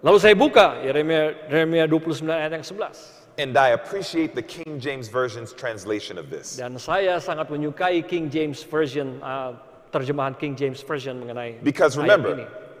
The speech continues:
Speaker 2: the voice was saying to me, "Do you want to know what I think?"
Speaker 1: Karena suara itu bertanya kepada saya, "Inginkah engkau mengetahui apa yang aku pikirkan?"
Speaker 2: So here's what the King James Version says
Speaker 1: Jadi
Speaker 2: of
Speaker 1: inilah
Speaker 2: Jeremiah twenty-nine eleven.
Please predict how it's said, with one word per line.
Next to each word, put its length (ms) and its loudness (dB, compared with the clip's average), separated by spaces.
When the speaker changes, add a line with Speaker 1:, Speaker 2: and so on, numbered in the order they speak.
Speaker 2:
the 120 4
voice 360 2
was 120 0
saying 360 -2
to 40 -6
me, 160 -6
"Do 200 -6
you 120 -16
want 280 -4
to 80 -10
know 120 0
what 120 4
I 200 6
think?" 360 -4
Speaker 1:
Karena 480 2
suara 400 4
itu 320 0
bertanya 400 0
kepada 160 2
saya, 320 0
"Inginkah 560 -2
engkau 160 0
mengetahui 560 -4
apa 400 -6
yang 400 -2
aku 400 -12
pikirkan?" 560 -14
Speaker 2:
So 160 0
here's 240 4
what 80 2
the 80 -2
King 240 -4
James 240 4
Version 400 0
says 400 4
Speaker 1:
Jadi 160 0
Speaker 2:
of 80 4
Speaker 1:
inilah 160 6
Speaker 2:
Jeremiah 400 4
twenty-nine 400 -2
eleven. 320 0